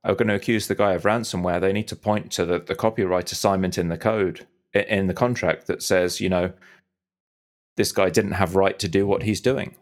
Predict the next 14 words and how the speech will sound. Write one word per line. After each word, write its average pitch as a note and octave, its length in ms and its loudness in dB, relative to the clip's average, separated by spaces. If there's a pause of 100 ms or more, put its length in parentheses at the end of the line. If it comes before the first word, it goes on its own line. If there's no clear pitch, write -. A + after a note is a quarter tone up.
(140)
Uh, F2 220 -2
and F2+ 300 -2 (680)
it, A2 160 0
it A2 100 -4
shouldn't C3 300 -2
be G2 260 -2
on F#2+ 160 2
Facebook - 800 -2
by E2+ 200 2
calling F#2 380 0
someone F2+ 320 -2
a E2 100 -2 (240)
perfidious F2+ 580 -2
whatever. F#2+ 460 0